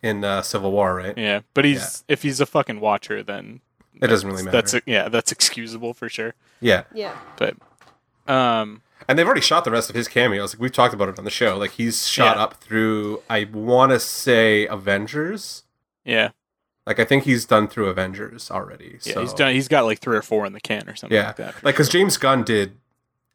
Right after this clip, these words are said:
Speaker 1: I wanna s-, James Gunn or whoever directed Doctor Strange did. I think James Gunn actually directed the Doctor Strange one for that
Speaker 2: Mm-hmm.
Speaker 1: guy. And then, uh, he did Guardians and Spider-Man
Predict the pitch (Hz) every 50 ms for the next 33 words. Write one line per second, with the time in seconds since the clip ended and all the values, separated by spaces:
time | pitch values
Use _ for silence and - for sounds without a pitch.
0 | _ _ _ _ _ _ _ _ _ _ _ - 117 113 107 123 131 127 - -
1 | - 131 - - 151 180 185 - - 156 143 139 139 110 123 117 117 127 120 120
2 | 120 113 107 107 107 104 - - 104 98 - 101 98 - - 104 - - - 104
3 | 98 101 98 - - - - _ _ _ _ - 104 95 92 92 - - _ _
4 | _ _ _ _ _ _ _ - 135 175 220 190 - - 170 156 131 - - 131
5 | 131 117 107 - - - 101 - 101 95 104 101 - - 110 98 95 98 95 -
6 | - 92 - - - 92 98 107 110 - - 120 120 139 185 - _ _ _ _
7 | _ _ _ _ _ _ _ - 113 107 104 104 117 123 123 120 139 131 143 160
8 | 180 - _ _ _ _ _ _ _ _ _ - - 113 107 107 107 104 101 101
9 | 98 95 92 95 95 90 - _ _ _ _ _ _ _ _ _ _ _ _ _
10 | _ _ - 98 95 92 92 90 90 92 85 - - - 117 98 - 113 110 110
11 | 107 107 104 101 - _ _ _ - - 120 117 120 123 127 131 127 131 131 123
12 | - - - 110 104 - - - - 110 107 107 110 107 107 107 107 107 107 110